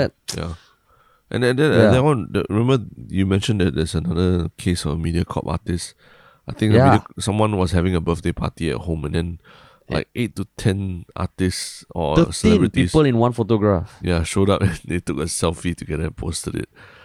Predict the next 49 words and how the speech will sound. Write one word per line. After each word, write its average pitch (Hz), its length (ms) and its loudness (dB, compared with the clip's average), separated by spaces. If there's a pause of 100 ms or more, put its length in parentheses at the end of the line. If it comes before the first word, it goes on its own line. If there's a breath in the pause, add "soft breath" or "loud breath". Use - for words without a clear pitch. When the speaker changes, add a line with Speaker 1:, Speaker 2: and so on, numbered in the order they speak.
(180 loud breath)
Speaker 2:
And 95 120 0
I 101 40 2
think 123 180 0
Speaker 1:
Yeah. - 260 6
Speaker 2:
Mediacorp - 200 -2
straight 92 180 0
away 82 180 2
came 82 260 -2
out 62 140 -2
and 69 140 -4
apologized 82 680 0
on 76 80 -4
behalf 80 380 -2
of - 140 -10
the, 62 320 -6 (300 soft breath)
their 85 260 0
artists 87 480 -2
who 85 120 -4
are 78 60 -2
in - 60 -8
the - 80 -8
picture, - 380 -4
lah. 82 160 0 (560 soft breath)
So 95 200 0
it's, 113 80 2
Speaker 1:
Yeah, 127 120 6
and 123 100 0
this 165 120 -2
is 135 120 0
Speaker 2:
it's - 40 0
Speaker 1:
October 151 400 0 (200)
third, 170 200 4
no? 92 420 -2
Speaker 2:
Yeah, 80 120 -6
Speaker 1:
October 92 260 2
Speaker 2:
this 95 60 0
is 82 80 -10
Speaker 1:
third. 151 200 4 (360)
They - 140 -4
Speaker 2:
thick - 300 -4
in 92 80 -6
the 92 80 -6
middle 92 300 -2
of 90 100 -8
phase 87 300 -4
two, 85 340 -8
uh, 90 40 -12 (200)
right? - 140 -16 (340)
Speaker 1:
Yeah. 185 320 0